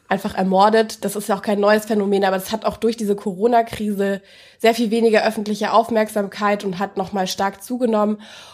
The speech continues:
Und genau deshalb dachten wir uns, es ist, ähm, nochmal lohnenswert, auch auf diese Entwicklung zu gucken. Und dafür haben wir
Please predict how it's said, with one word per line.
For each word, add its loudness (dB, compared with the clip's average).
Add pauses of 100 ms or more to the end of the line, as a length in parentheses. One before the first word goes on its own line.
Und 0
genau 4
deshalb 2
dachten 0
wir 2
uns, 0
es -8
ist, -6 (100)
ähm, -4
nochmal 2
lohnenswert, 2
auch -2
auf -10
diese 0
Entwicklung 0
zu -6
gucken. 0
Und 0
dafür 0
haben 2
wir 2